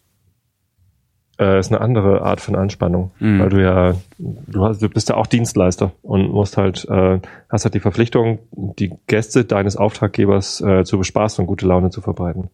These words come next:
Speaker 2: Ja.
Speaker 1: Als Auftragsmusiker. Und ich bin froh, dass ich das nicht bin, weil ich kann einfach auf der Bühne machen, was ich will. Das ist, also für mich ist das
Speaker 2: <laughs> Ja.
Speaker 1: Selbstverwirklichung, für mich ist das auch,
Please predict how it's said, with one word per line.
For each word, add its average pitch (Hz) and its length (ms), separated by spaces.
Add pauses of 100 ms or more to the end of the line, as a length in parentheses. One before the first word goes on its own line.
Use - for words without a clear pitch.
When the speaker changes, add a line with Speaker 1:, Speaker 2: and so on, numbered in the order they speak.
Speaker 2:
Ja. 107 260 (400)
Speaker 1:
Als 92 180
Auftragsmusiker. 90 880 (380)
Und 92 100
ich 90 60
bin 101 120
froh, 107 240
dass 107 160
ich 107 60
das 95 120
nicht 113 200
bin, 156 300
weil 104 240
ich 123 80
kann 120 160
einfach 120 220
auf 104 100
der 110 100
Bühne 107 180
machen, 104 220
was 95 120
ich 95 160
will. 101 160 (220)
Das 101 140
ist, 92 220
also 107 140
für 107 140
mich 120 120
ist - 80
das 110 80
Speaker 2:
<laughs> 104 40
Ja. 107 60
Speaker 1:
Selbstverwirklichung, 147 680
für - 100
mich 113 160
ist - 80
das 92 100
auch, 104 140